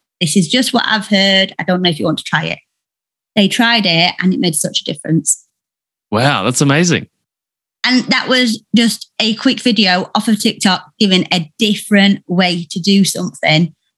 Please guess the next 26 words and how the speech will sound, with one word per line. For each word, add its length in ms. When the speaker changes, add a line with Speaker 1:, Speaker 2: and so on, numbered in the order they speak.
Speaker 1:
to 120
what 220
the 80
Speaker 2:
Mm-hmm. 100
Speaker 1:
doctors 560
had 220
prescribed. 640
Now, 160
the, 140
Speaker 2:
Yeah. 80
Speaker 1:
the 80
medicine 760
is 140
what's 200
helping 600
that 240
person. 600
Speaker 2:
Yeah. 160
Speaker 1:
But 340
the 100
way 220
that 160
the 80
doctor 320
prescribed 640
it 260